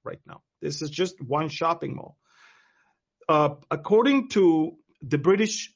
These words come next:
Defense Ministry, the Russians admit, take a look at this. This is a tweet from the British Defense Ministry. The Russian admits that they're using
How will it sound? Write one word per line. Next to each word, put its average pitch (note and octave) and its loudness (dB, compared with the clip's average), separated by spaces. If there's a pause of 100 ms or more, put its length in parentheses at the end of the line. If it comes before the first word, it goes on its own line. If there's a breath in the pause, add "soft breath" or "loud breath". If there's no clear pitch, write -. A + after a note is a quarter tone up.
(140)
Defense F3 0
Ministry, B2+ -4 (880)
the B2+ 0
Russians A3 2 (120)
admit, D#3 0 (1400)
take D#3 0
a E3+ 2
look F3+ 2
at D3+ 0
this. A2 -8 (140)
This D#3 -2
is F3+ -4
a F3 0
tweet F#3 -2
from C3 -6
the A#2 -2 (320 soft breath)
British D3+ 2
Defense D#3 -2
Ministry. D#3 -2 (220 soft breath)
The C#3 2
Russian A#3 2 (240)
admits E3 0 (320)
that D#3 2
they're E3+ 6
using F#3 2